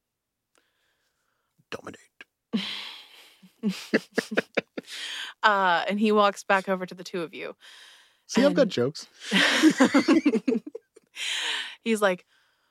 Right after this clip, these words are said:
Speaker 2: "Okay, let's go. <laughs> We'll find another place.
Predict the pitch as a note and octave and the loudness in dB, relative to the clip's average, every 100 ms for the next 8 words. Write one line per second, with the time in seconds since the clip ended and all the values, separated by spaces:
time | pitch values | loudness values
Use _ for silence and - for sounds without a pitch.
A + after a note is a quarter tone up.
0 | - C4 - F3+ - - - - _ _ | -2 0 0 -4 -8 -16 -20 -20 _ _
1 | _ _ A#3+ F#3+ F3+ A#3 B3 B3+ B3 _ | _ _ -6 -4 -2 0 2 2 -2 _
2 | _ - G3+ - - _ _ _ _ _ | _ -6 -6 -6 -18 _ _ _ _ _
3 | _ _ - G#3 G3+ G#3 G3+ F#3+ F3+ F3+ | _ _ -4 -4 0 0 0 -2 -4 -6
4 | F3 E3+ - | -6 -6 -12